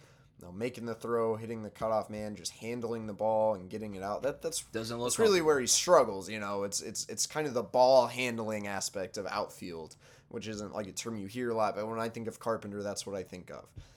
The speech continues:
Speaker 1: His routes, he grades out really badly, but the Tigers do feel his routes are getting better.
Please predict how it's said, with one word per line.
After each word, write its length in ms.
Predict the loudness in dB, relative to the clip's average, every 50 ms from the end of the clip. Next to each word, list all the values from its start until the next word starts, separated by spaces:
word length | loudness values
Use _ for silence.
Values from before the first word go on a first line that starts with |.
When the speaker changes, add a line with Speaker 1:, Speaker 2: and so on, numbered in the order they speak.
| _ _
Speaker 1:
His 180 | -14 -12 -10 -4
routes, 460 | 0 0 4 4 4 4 2 0 -2
he 80 | -2 -4
grades 320 | -4 -4 -4 -4 -2 -2
out 200 | -2 -2 -2 -4
really 320 | -6 -8 -6 -6 -6 -6
badly, 520 | -4 -2 -2 -2 -2 -4 -6 -8 -10 -10 -8
but 520 | -8 -6 -4 -4 -2 -4 -4 -6 -8 -12
the 80 | -10 -8
Tigers 460 | -4 -2 -2 -2 -2 -4 -8 -10 -10
do 200 | -8 -8 -8 -8
feel 340 | -10 -10 -10 -8 -8 -8 -8
his 200 | -8 -10 -10 -8
routes 340 | -6 -4 -4 -4 -6 -6 -10
are 100 | -10 -8
getting 340 | -8 -8 -10 -10 -12 -14 -6 -2
better. 480 | 0 0 0 0 0 -2 -4 -6 -8